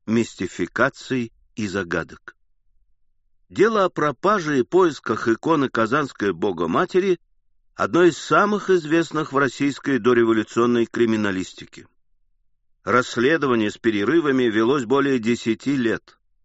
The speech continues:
В архиве департамента полиции хранилось два обширных тома о похищении в Казани из девичьего монастыря чудотворной иконы Казанской Божьей Матери,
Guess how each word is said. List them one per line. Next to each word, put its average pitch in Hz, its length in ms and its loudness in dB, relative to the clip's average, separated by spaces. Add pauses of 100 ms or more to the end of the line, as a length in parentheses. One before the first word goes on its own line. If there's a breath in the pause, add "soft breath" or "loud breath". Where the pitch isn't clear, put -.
(380)
В 104 100 0
архиве 165 380 2
департамента 120 800 0
полиции 135 600 0
хранилось 151 640 0 (240)
два 131 420 2
обширных 151 760 -4
тома 120 400 2 (240)
о 101 120 -2
похищении 107 760 -2
в - 100 -10
Казани 107 580 0 (340)
из 107 180 -2
девичьего 113 500 2
монастыря 104 580 -2
чудотворной 123 720 -2
иконы 135 400 0
Казанской 107 720 -2
Божьей 95 400 -4
Матери, 95 560 -4